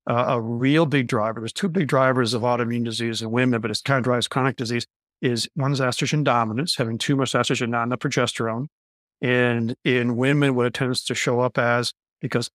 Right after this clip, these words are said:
estrogen rests, progesterone calms, it'll show up as anxiety, excessive worry, insomnia, panic attacks. But because it's such a big driver of hormonal and menstrual issues, bad flows, bad cramps, P M S,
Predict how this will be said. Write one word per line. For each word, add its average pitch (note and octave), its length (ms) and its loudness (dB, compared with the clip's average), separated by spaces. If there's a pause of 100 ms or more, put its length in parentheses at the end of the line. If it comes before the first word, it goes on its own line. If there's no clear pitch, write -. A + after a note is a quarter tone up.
estrogen B2+ 420 0
rests, B2 280 2
progesterone A#2 500 -2
calms, D3 460 -2
it'll A#2+ 160 0
show B2 280 2
up B2+ 200 0
as A#2 260 0 (380)
anxiety, A#2+ 840 0 (120)
excessive A#2 480 -2
worry, A#2+ 760 0
insomnia, A#2+ 640 0
panic G3+ 340 -2
attacks. A2+ 440 -2 (520)
But A#2 140 -4
because C#3 440 2
it's B2 120 -2
such - 180 -2
a B2+ 40 -2
big B2 260 0
driver B2 480 2
of G#2+ 80 -6
hormonal A#2+ 720 0
and A2+ 80 -8
menstrual C3 440 -2 (160)
issues, A#2 440 -4 (380)
bad A2 200 0
flows, B2 440 2 (180)
bad A2 180 -6
cramps, A#2+ 500 -2 (120)
P A2+ 140 -4
M A2+ 140 -2
S, B2+ 340 -2